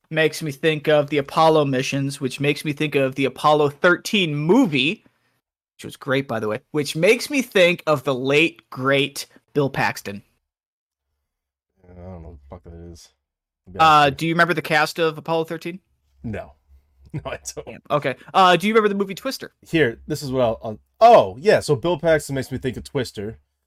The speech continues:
Speaker 2: uh,
Speaker 1: Okay.
Speaker 2: which actually makes me think of Missouri, which makes
Speaker 1: Naturally.
Speaker 2: me think of tornado shelters. <laughs>
Speaker 1: Okay, tornado shelters, um, makes me think of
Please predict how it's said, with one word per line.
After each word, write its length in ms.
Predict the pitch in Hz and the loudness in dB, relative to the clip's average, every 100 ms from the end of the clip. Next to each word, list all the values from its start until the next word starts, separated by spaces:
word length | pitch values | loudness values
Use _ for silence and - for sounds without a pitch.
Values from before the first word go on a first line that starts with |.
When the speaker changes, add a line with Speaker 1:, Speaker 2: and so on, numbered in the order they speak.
| _ _ | _ _
Speaker 2:
uh, 120 | 110 110 | -2 0
Speaker 1:
Okay. 340 | 110 110 - - | 0 0 -4 -10
Speaker 2:
which 180 | 117 - | -12 -4
actually 580 | 127 160 - - 98 104 | 2 2 2 -6 -8 -8
makes 280 | 101 110 - | -6 -8 -10
me 80 | 101 | -12
think 180 | 117 98 | -12 -10
of 80 | |
Missouri, 520 | 95 87 131 113 95 - _ _ _ _ _ _ _ | -10 -4 -2 -2 -4 -12 _ _ _ _ _ _ _
which 200 | 101 - | -20 -4
makes 180 | 127 160 | -2 -2
Speaker 1:
Naturally. 200 | 120 139 | -4 -4
Speaker 2:
me 40 | |
think 40 | 123 | -4
of 60 | - | -6
tornado 320 | 120 110 110 | -4 -2 -4
shelters. 640 | 92 101 - 104 - - - | -8 -14 -14 -8 -8 -8 -16
<laughs> 60 | _ _ _ _ _ _ _ _ | _ _ _ _ _ _ _ _
Speaker 1:
Okay, 380 | 151 151 190 160 | -6 0 0 0
tornado 580 | 143 160 151 160 196 233 | -2 -6 -4 -2 0 0
shelters, 840 | - - 139 127 135 120 131 - - _ _ _ _ _ _ | -2 -4 -4 -4 -8 -10 -10 -14 -16 _ _ _ _ _ _
um, 640 | 139 135 127 120 117 101 _ _ _ _ _ _ _ _ _ _ | 0 2 0 -4 -6 -14 _ _ _ _ _ _ _ _ _ _
makes 320 | 151 143 139 | -6 -4 -4
me 100 | 151 139 | -8 -12
think 460 | - 147 143 - - | -4 -4 -4 -8 0
of 640 | 139 135 135 135 127 - | 2 2 0 -2 -6 -16